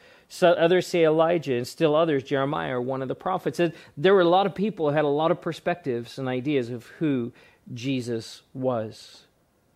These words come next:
When he turns the question to them and he says, "Who do you say that I am?" It's Peter who speaks up and says that you are the Christ. You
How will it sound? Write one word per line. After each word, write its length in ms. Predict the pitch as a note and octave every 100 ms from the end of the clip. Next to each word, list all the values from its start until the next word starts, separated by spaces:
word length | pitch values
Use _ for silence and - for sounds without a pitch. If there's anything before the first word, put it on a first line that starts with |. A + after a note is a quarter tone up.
| _
When 140 | B2+ C3
he 80 | C3
turns 360 | - F#3 G3+
the 60 | G3+
question 420 | - D#3 - D3
to 100 | C3
them 200 | A#2+ A2+
and 100 | A#2
he 60 | A2+
says, 240 | - A#2+
"Who 160 | - A#2
do 60 | A2+
you 100 | A2
say 220 | - A2+
that 120 | A2+
I 140 | A#2
am?" 380 | C3 A#2 A2 - _ _ _ _ _ _ _ -
It's 140 | - -
Peter 500 | - G#3+ C#3+ A2 - _ _ _ _
who 120 | C#3+
speaks 420 | - - C3 -
up 240 | A#2+ - _ _ _ _ _ _ _ _ _
and 120 | - A#2
says 280 | - A#2
that 100 | A2+
you 340 | G#2+ A2 B2 A#2+
are 80 | A2+
the 80 |
Christ. 720 | G#2+ - A2 G#2+ - - _ _ _ _ _ _ _ _ _ _ _ _ _
You 560 | C#3+ C3 C#3+ B2 A2 A#2